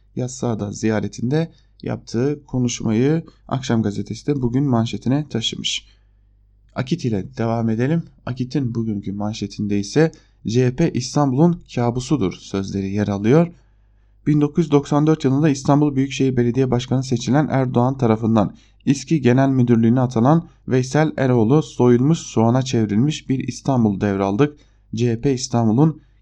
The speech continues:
kabusu olmuştu" şeklinde konuşmuş.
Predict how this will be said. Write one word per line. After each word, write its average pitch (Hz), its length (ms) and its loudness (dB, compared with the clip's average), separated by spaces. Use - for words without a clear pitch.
kabusu 123 720 0
olmuştu" 95 500 -4
şeklinde 92 500 -2
konuşmuş. 139 640 0